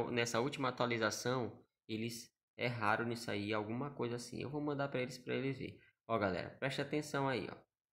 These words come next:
Eu vou tá batendo nele aqui, ó. Ó.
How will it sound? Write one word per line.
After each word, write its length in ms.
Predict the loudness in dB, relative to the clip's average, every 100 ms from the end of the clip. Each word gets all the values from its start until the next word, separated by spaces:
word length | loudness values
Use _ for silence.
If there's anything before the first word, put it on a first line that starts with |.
| _ _ _ _ _ _ _
Eu 120 | -4 -2
vou 120 | 2
tá 140 | 2
batendo 380 | 4 2 2 2
nele 220 | 2 2
aqui, 360 | 0 -2 0 0
ó. 160 | 0 -4 -18 _ _ _ _ _ _ _ _ _ _ _ _ _ _ _ _ _ _ _ _ _ _ _ _ _ _ _ _ _ _ _ _ _ _ _ _ _ _ -6
Ó. 340 | -4 -4 -10